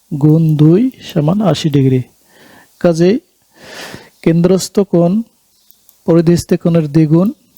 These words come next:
আর এই পরিধিস্থ কোণ এই কেন্দ্রস্থ কোণের অর্ধেক। কাজে আমরা বলতে পারি যে বৃত্তের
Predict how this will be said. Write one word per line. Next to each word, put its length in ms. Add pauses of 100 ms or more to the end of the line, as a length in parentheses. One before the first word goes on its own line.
(680)
আর 320 (1120)
এই 120 (100)
পরিধিস্থ 520 (140)
কোণ 220 (1160)
এই 200
কেন্দ্রস্থ 480 (100)
কোণের 300 (440)
অর্ধেক। 420 (2500)
কাজে 280
আমরা 200 (100)
বলতে 300
পারি 220 (540)
যে 120 (360)
বৃত্তের 360